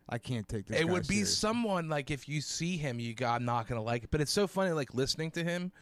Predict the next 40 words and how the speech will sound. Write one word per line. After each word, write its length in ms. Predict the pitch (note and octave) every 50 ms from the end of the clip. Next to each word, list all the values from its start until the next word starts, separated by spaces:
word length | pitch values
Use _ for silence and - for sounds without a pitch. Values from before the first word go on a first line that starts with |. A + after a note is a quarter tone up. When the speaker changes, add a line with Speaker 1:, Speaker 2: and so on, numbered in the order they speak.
| - - - - - - -
Speaker 2:
and 140 | D3+ D3
then 240 | D3 C#3+ C#3+ C#3 C3
seeing 300 | A#2+ - - C#3+ C#3 C3+
his 120 | C3 B2+ B2
personality, 600 | - C3 B2 B2 - - B2 A#2+ A#2 A#2 A#2 B2
you 60 | B2+
know, 280 | A#2+ A#2 A2+ A#2 A#2 - -
chain 460 | - - - - C3 C3 C3 C3+ C3 A#2+
wallets, 720 | B2+ B2+ C3 C3 C3 C3 C3 C#3 - - - - - - _ - - - - - - -
you 160 | - A2+ C3+ C3+
know, 140 | C3+ C3
like, 180 | B2 B2+ B2+ A#2+ A#2 - _ -
dumb 280 | - A#2+ C#3 C3+ C#3
hand 380 | C3 C3+ C3 C3 B2+ B2+ C3 -
tattoos 800 | D3 C3+ C3+ C3+ - - C3+ C3+ C3 B2+ B2+ A#2+ B2 B2+ B2 A#2+
and 140 | B2 B2 A#2+
stuff, 440 | - - B2 A#2+ A#2+ A#2+ - -
like, 260 | G#2+ G#2+ G2+ G2 - - - - -
a 80 | -
pierced 400 | - - - C#3 C3+ C3 B2 -
eyebrow. 640 | B2+ B2 B2 B2+ A#2+ B2 B2+ B2+ B2 B2 B2 B2 A#2+
Speaker 1:
The 100 | A#2+ D#3 C#3
fingerless 540 | - F#3 F#3+ F#3 F3 D#3 D3+ C3+ C3 A#2+
glove 360 | - - C3+ B2 A#2 A2 G2 F#2+
is 240 | - B2+ B2 A2
next 320 | B2+ B2+ A#2 A#2 - - A#2+
level, 320 | A2+ G#2+ G2 G2 G2+ F#2+
like, 300 | F#2+ F2+ E2+ E2+ F2 F#2 - - - _ - - - G2 G2+
yo. 320 | F#2+ F2 F2 D#2+ C#2+ C2+
Speaker 2:
Uh, 60 | - B2
dyeing 380 | B2 - C#3+ D#3 D3+ D#3+ D#3 D#3
his 180 | D3 D3+ C3+ B2
hair 380 | C#3 C#3+ C#3 C#3 C#3 C#3+ C#3 C3 A#2 A#2+ - _ - _ _ - - _ _ -
pink 280 | - D#3+ D#3 D3+ -
at 140 | D#3+ D3 D#3+
one 240 | D#3 D3+ D3+ D3 C#3+
point, 360 | - - - C#3+ C#3+ C#3+ C#3+
still 240 | - - - C#3 C#3
spiking 480 | C3+ - - - C3+ C3+ C3 - C#3+ C#3
it. 120 | C3+ B2+